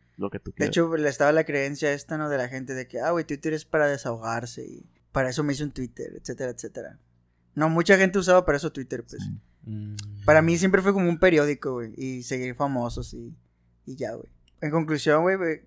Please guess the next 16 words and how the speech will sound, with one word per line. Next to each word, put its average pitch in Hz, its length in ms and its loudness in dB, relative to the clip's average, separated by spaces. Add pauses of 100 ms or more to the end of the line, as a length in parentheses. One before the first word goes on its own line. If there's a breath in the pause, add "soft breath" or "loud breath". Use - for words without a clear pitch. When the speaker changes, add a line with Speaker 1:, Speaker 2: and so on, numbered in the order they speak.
Speaker 2:
si - 160 -18
quiero 151 320 2
que 165 140 -2
la 139 100 4
gente 139 300 -2
que 151 120 -4
escuche 143 460 -4
esto, 143 220 -6
güey, 156 120 -4
se 151 140 -2
pregunte 127 680 -2 (480)
qué 143 120 0
son, 160 420 2 (180)
o 143 80 -10
sea, 123 320 -2 (100)
tipo, 135 640 0